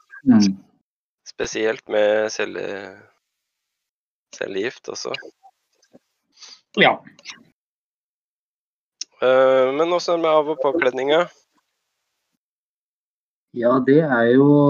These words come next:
Speaker 1: eh, slik at, eh, al-, altså,
Speaker 2: Blir det
Speaker 1: like
Speaker 2: plag-
Speaker 1: etter opp-, ja, like
Speaker 2: Ja.
Speaker 1: etter brystoperasjon så kan det være smertefullt å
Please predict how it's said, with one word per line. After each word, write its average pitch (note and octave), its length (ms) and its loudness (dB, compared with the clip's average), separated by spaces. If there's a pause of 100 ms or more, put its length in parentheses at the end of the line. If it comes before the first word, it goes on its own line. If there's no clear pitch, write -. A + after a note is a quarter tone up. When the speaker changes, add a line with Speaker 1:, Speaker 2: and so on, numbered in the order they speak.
(140)
Speaker 1:
eh, C#3+ 1040 4
slik B2+ 420 -4
at, C3+ 300 -4
eh, C3+ 460 2 (1300)
al-, C#3 160 0
altså, D3 300 4
Speaker 2:
Blir - 0 -
det - 20 4
Speaker 1:
like E3+ 240 8
Speaker 2:
plag- - 80 -4
Speaker 1:
etter E3 160 2
opp-, - 380 -20 (580)
ja, D#3+ 140 4
like D#3 320 6
Speaker 2:
Ja. D#3+ 80 4
Speaker 1:
etter D#3+ 100 -4
brystoperasjon D3+ 720 -2
så E3 120 -6
kan C3+ 120 0
det C#3 80 2
være C3+ 140 -4
smertefullt C#3 840 -4
å C3 720 0